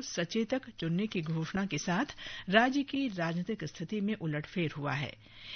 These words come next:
इन विधायकों ने अस्थायी अध्यक्ष करुपैया से मुलाकात कर अपने हस्ताक्षर वाला पत्र उन्हें सौंपा। वहीं सत्रह विधायकों के एक अन्य समूह ने ई पलनीसामी को विधायक दल का नेता चुना है। इस विधानसभा सत्र में मुख्यमंत्री सी जोसेफ विजय के नेतृत्व वाली नई सरकार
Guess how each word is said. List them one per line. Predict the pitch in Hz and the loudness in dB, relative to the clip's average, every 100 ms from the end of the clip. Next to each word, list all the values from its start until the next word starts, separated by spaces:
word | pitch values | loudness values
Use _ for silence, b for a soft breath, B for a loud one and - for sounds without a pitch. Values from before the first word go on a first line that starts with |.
| B | B
इन | 202 214 | 6 6
विधायकों | 175 160 165 175 226 | 4 2 0 2 2
ने | 208 320 - | 2 -2 0
अस्थायी | 170 170 190 240 269 | 0 0 -2 -2 -2
अध्यक्ष | 160 143 196 202 247 233 | -4 0 0 2 0 0
करुपैया | 156 151 160 160 202 | -2 0 0 2 0
से | 202 | 0
मुलाकात | 160 147 143 - 214 - | 0 0 -2 0 0 2
कर | 226 247 B B B 233 | 0 0 B B B 2
अपने | 226 269 | 4 4
हस्ताक्षर | 247 180 170 160 - 208 | 4 2 0 0 0 2
वाला | 165 156 - | 2 0 -2
पत्र | 214 214 147 | -4 -4 -4
उन्हें | 175 170 202 | 2 2 2
सौंपा। | - 131 131 120 - B B B - | -2 -2 -2 -4 -6 B B B 6
वहीं | 254 302 | 6 6
सत्रह | 269 247 285 294 | 2 2 2 2
विधायकों | 220 190 185 196 240 | 0 0 0 0 0
के | 220 | 0
एक | 190 190 | 0 2
अन्य | 196 | 0
समूह | 208 160 175 208 | 0 0 0 2
ने | 214 247 | 0 0
ई | 202 240 - | 0 0 0
पलनीसामी | 156 156 156 156 180 214 | 0 0 0 0 2 2
को | 220 233 | 2 2
विधायक | 160 156 151 156 | 2 0 0 0
दल | 160 | -2
का | 165 160 | -2 0
नेता | 143 143 143 | 0 0 -2
चुना | - 160 185 | 0 2 4
है। | 226 349 B B B B | 2 0 B B B B
इस | 220 220 | 2 4
विधानसभा | 208 247 320 262 254 | 4 4 4 2 2
सत्र | 254 233 233 | 2 -2 2
में | 226 247 240 | 2 2 2
मुख्यमंत्री | 170 - 175 185 190 208 214 | 0 -2 0 2 0 0 -2
सी | - 175 165 | 0 0 2
जोसेफ | 156 - 185 160 | 0 -2 -4 -2
विजय | 156 185 196 | 2 2 2
के | 208 165 | 2 2
नेतृत्व | 147 170 170 156 | 0 0 0 2
वाली | 160 175 190 | 4 4 4
नई | 160 165 | 4 2
सरकार | 139 - 170 | 0 0 2